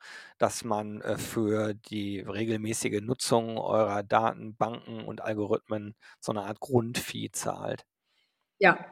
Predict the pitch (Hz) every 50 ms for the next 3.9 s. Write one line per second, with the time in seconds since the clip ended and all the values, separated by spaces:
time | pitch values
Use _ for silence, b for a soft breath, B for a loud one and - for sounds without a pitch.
0 | - - 175 165 175 165 175 185 180 180 180 190 175 170 170 175 185 196 190 -
1 | - 226 226 269 262 262 - - 180 175 180 185 180 180 175 175 175 170 170 170
2 | 165 165 165 - - 196 202 202 220 - - 196 180 - - 165 - - - 254
3 | 247 247 - - - 262 247 240 - - - 208 208 208 208 208 202